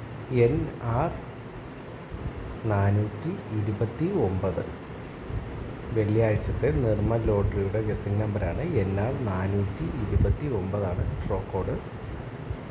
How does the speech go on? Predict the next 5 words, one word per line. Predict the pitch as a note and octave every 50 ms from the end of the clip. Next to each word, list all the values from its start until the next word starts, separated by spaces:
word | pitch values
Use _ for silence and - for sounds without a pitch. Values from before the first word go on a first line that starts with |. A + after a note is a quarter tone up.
| - - G#2 G2+
ആ, | G2 G2 G2 G2+ G#2
ഇരുപത്തഞ്ച് | G#2+ A2 A2 A2 G#2+ - A2 G2+ G2 - G#2+ A2 A2+ G#2+ F#2+
നാല് | F2 F2+ F2+ A#2 D#3+ G3 D3 B2
രണ്ടായിരത്തി | G#2 G2 F#2+ G2 G2 G2+ G2+ G#2+ G2+ G2 - F#3 A3 B3 - - - C3+ B2
ഇരുപത്തി | A#2 A2 G2 G#2+ G2+ G2 - D#3